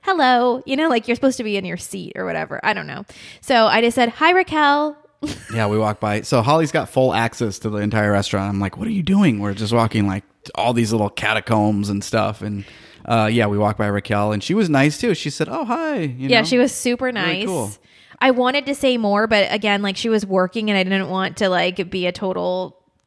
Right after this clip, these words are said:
Speaker 1: D I C K about it.
Speaker 2: Yeah.
Speaker 1: So I just said hi and walked by. Um, but yeah, and you guys, I didn't have the run of the whole restaurant. Chad just thinks that 'cause I just know where to go. So he thought I was cooler than I was, but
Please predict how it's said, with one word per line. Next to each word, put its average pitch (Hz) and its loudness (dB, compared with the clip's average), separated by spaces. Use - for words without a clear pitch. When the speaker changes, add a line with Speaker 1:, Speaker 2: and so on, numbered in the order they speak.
Speaker 1:
D 190 -4
I 175 -2
C 180 -10
K 160 -4
about 190 0
it. 247 -2
Speaker 2:
Yeah. 104 -12
Speaker 1:
So 285 0
I 277 6
just 277 4
said 277 2
hi 214 4
and 202 2
walked 190 2
by. 170 0
Um, 185 0
but - 0
yeah, 180 0
and 226 -2
you 214 -4
guys, 196 0
I 220 2
didn't 202 -2
have 202 -2
the 185 -2
run 170 -2
of 165 -4
the 180 0
whole 180 2
restaurant. 175 -2
Chad 202 0
just 202 -2
thinks 185 -2
that 185 2
'cause 202 -6
I 180 2
just 180 -2
know 170 -2
where 165 -2
to 175 0
go. 170 4
So 202 4
he 196 -2
thought 170 0
I 165 2
was 175 2
cooler 180 0
than 175 -2
I 165 -2
was, 160 -2
but 180 0